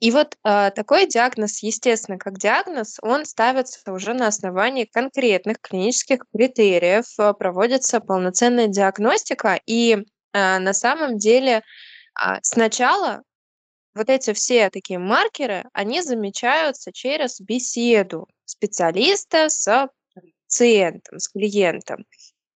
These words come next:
И, э, дальше уже собирается общая картина. А, все эти критерии, э, я их сейчас перечислю, э, все эти симптомы, они чаще всего проявляются в раннем взрослом возрасте,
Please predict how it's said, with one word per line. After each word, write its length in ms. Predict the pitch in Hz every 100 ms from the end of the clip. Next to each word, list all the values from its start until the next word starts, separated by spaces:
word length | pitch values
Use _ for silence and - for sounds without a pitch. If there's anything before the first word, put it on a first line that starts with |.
| _
И, 340 | 240 262 262 262 247 233 - -
э, 340 | 214 202 202
дальше 520 | 190 220 349 494 - 226
уже 220 | 208 269
собирается 580 | - 208 226 277 - 202
общая 340 | 220 - 220
картина. 600 | 208 202 - - 185 160 - _ _ _ - - _ _ _ _ _ _ -
А, 280 | 196 190 190
все 220 | - 320
эти 160 | 349 302
критерии, 840 | 262 262 311 403 415 302 269 240 233 -
э, 240 | 214 208
я 180 | 208 247
их 80 | 247
сейчас 440 | - 220 226 202
перечислю, 1000 | - 285 330 320 - 214 190 - 262 427 -
э, 360 | - 220 220 220
все 160 | 214 262
эти 120 | 247
симптомы, 880 | 240 240 233 247 240 233 220 214 202 -
они 480 | 220 254 277 269 262
чаще 240 | 262 254
всего 260 | - 208 190
проявляются 720 | - 214 226 233 214 214 190
в 60 |
раннем 340 | 208 262 269 220
взрослом 540 | 196 226 247 - 208
возрасте, 760 | 180 160 156 175 196 - 269